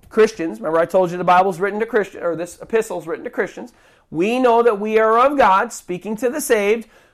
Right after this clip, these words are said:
"and the whole world lies under the sway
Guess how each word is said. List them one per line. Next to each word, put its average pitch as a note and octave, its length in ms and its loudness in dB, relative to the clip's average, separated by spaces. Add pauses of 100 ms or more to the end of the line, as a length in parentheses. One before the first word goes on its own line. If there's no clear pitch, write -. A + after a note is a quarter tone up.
(300)
"and F3 340 2
the E3 120 2
whole E3 360 0
world F3 600 4 (100)
lies D#3 800 2
under D3 240 -6
the C#3+ 100 -6
sway C#3+ 1000 -4